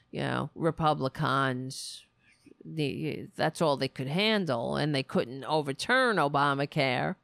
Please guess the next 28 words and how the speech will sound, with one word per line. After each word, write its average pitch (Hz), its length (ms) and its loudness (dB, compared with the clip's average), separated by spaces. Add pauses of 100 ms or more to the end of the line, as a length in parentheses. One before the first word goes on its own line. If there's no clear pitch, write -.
(800)
It 180 100 -2
used 262 260 2
to 190 60 0
be 185 200 4
eighteen 165 640 2
when 147 120 0
I 156 140 4
was 147 180 -2
growing 110 400 -4
up, 73 220 -6 (600)
'cause 175 160 2
I 185 120 6
was 165 140 2
on 151 160 2
my 135 140 0
parents' 139 520 -4
plan, 139 360 0
and 151 100 -4
then 151 100 2
I 131 120 0
turned 143 360 -2
eighteen, 175 580 0
and 151 100 0
I 147 80 0
was 147 160 -4
like, 127 200 0
"Oh, 165 220 0
shit." 220 380 0